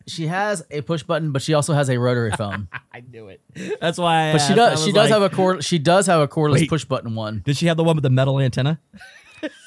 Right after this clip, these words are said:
Speaker 1: No, no, no. She's got a newer one. She had that up
Speaker 2: Do you
Speaker 1: until, like,
Speaker 2: remember
Speaker 1: a
Speaker 2: those
Speaker 1: year and a
Speaker 2: things where
Speaker 1: half.
Speaker 2: they're, like, twenty feet
Speaker 1: She had
Speaker 2: long?
Speaker 1: that up until about a year and a half ago, till it finally gave out. Um, and then she went and got a newer, newer home phone.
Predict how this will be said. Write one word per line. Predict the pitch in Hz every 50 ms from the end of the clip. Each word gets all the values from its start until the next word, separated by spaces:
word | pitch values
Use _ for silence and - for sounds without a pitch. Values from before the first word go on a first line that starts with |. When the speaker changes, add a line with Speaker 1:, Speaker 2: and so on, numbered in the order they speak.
| - - - - - - - - - _ - - _ - -
Speaker 1:
No, | - 135 139 139 143 135 131 123 120 117 113
no, | 117 120 120 120
no. | 120 117 113
She's | 110 - 135 123
got | 135 139 135
a | 123 120
newer | 120 123 123 120 120 113
one. | 113 120 139 135
She | 120 - 190 170
had | 165 170 175 175 147
that | 135 127 123 127
up | 123 -
Speaker 2:
Do | 135
you | - -
Speaker 1:
until, | -
like, | -
Speaker 2:
remember | 175 185
Speaker 1:
a | 185 196
Speaker 2:
those | 202 120
Speaker 1:
year | 123 127
and | -
a | 113
Speaker 2:
things | 117
where | 127
Speaker 1:
half. | 123
Speaker 2:
they're, | - 92 -
like, | 160 151
twenty | 143 - 165 165
feet | 165 - 170 170
Speaker 1:
She | 165
had | 156 175 185
Speaker 2:
long? | 190
Speaker 1:
that | 170 160 143
up | 143 143
until | 135 127 147
about | 139 139 135 127
a | 127
year | 127 139 139
and | 127
a | 120
half | 123 135 135 120
ago, | 127 120 113 110
till | - 131 120
it | 110 -
finally | 135 127 123 120 113
gave | 104 113 113 104
out. | 110 113 110 101 98 92 - 139 - _ _ _ _ _ _ _ _ _ _ _ _ _ _ - - - _ -
Um, | - 117 113 110 107 104 104 104 104 101 87 - _ _ _ _ _ _ _ _ _ _ _ _ _ _ _ _ _ - - _ _ _ _ _ _ _ _
and | - 117 117 113
then | 113 113 113 110 107
she | - - 123
went | 113 113 117 113 104
and | 98 107
got | 110 110 107 107 104 - - -
a | 104
newer, | 107 104 107 110 110 107 104 95 90 -
newer | - 117 110 110 113 117 117 117 110 107 107 104 104 104 98 95 _ _ _ _ _ _ _ _
home | - - - 113 113 110 107 101
phone. | - 104 87 90 90 90 98